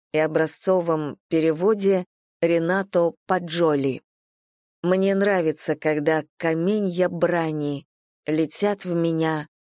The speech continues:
как град рыгающей грозы". Из стихотворения Сергея Есенина "Исповедь хулигана", тысяча девятьсот двадцатый. Ахматова и Есенин встречались несколько раз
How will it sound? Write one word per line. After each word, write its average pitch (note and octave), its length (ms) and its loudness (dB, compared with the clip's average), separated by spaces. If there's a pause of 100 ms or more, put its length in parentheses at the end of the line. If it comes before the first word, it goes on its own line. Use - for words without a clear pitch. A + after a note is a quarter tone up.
(140)
как D#3+ 160 0
град D3+ 640 -2 (160)
рыгающей D3+ 960 0
грозы". D3 720 -4 (720)
Из F#3+ 140 2
стихотворения A3 1000 2
Сергея F#3+ 600 2
Есенина G#3 920 0 (320)
"Исповедь G3+ 520 0
хулигана", F3 840 0 (440)
тысяча A#3 400 0
девятьсот E3 520 0
двадцатый. E3+ 880 -4 (1080)
Ахматова C4 540 2
и B3+ 60 2
Есенин A#3+ 640 2
встречались G3+ 800 0
несколько F#3+ 640 0
раз A#3+ 400 -2